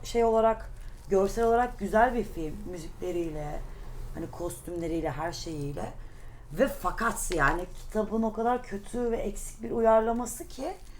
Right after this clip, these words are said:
yani ya, hem çok eksik, çektiği yerleri de çok kötü çekmiş. Hani o yüzden affedemiyorum David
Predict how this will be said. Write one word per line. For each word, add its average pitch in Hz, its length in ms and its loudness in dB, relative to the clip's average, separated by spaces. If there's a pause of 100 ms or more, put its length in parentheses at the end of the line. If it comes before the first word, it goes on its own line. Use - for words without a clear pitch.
(300)
yani 170 120 -2 (120)
ya, 208 200 0 (280)
hem 196 200 -2
çok 202 160 -4
eksik, 403 520 0 (500)
çektiği - 440 4
yerleri 294 340 8
de 359 100 4
çok 277 180 -2
kötü 196 180 0
çekmiş. - 600 -6 (100)
Hani 117 220 -4 (340)
o 190 80 2
yüzden 220 160 2
affedemiyorum 185 800 0 (600)
David 143 260 -2